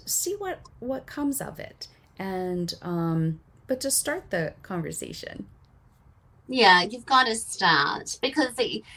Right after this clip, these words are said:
Speaker 2: it, the, <sighs> even, I would even just go and do a meditation first, 'cause that's the easiest way for us to get to the galactic.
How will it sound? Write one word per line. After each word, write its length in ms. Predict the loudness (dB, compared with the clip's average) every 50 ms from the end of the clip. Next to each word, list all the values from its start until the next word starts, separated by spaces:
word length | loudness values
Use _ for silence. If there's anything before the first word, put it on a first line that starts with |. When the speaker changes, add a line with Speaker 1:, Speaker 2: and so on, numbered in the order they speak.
| -20 -16 _
Speaker 2:
it, 240 | -4 -2 -2 -2 -2
the, 200 | -6 -6 -6 -6 -12 _ -6 -4
<sighs> 180 | -2 -2 -2 -4 -8 -12 -14 -16 _ -16 -16 -16 -16 -16 -20 -20 -20 -20 _ _ _ -20 -6 _ 4
even, 300 | 4 4 4 4 4 8
I 260 | 8 8 8 8 4 0
would 160 | -6 -6 -6
even 340 | -8 -8 -8 -10 -12 -12 -10
just 280 | -10 -10 -10 -8 2
go 200 | 4 4 6 6
and 140 | 4 0 -2
do 140 | -4 -4 -4
a 80 | -2 -2
meditation 840 | -2 -4 -4 -6 -8 -8 -4 -4 -4 -2 -2 -4 -6 -6 -6 -8
first, 340 | -8 -4 -2 -2 -2 -2 -4
'cause 120 | -6 0
that's 240 | 2 2 2 2 -2
the 80 | -4 -2
easiest 340 | -2 -2 -2 -4 -8 -4 0
way 160 | 0 0 0
for 140 | 0 -2 -2
us 160 | -2 -2 -6
to 80 | -10
get 180 | -8 -8 -8 -8
to 80 | -10 -8
the 120 | -8 -4
galactic. 680 | -4 -2 2 4 2 2 2 -2 -8 -10 -8 -8 -10